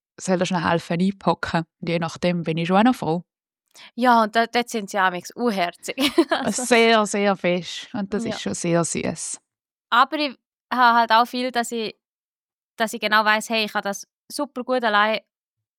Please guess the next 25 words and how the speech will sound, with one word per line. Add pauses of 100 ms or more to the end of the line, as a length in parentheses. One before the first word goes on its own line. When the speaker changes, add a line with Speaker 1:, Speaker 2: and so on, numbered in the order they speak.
(180)
Speaker 2:
Und
dann
sage
ich's
halt
dann
auch. (400)
Speaker 1:
Hey,
völlig.
Und
ich
tue
mich,
ich
habe
dann
immer
ein
bisschen
ein
schlechtes
Gewissen
in
dem
Sinn,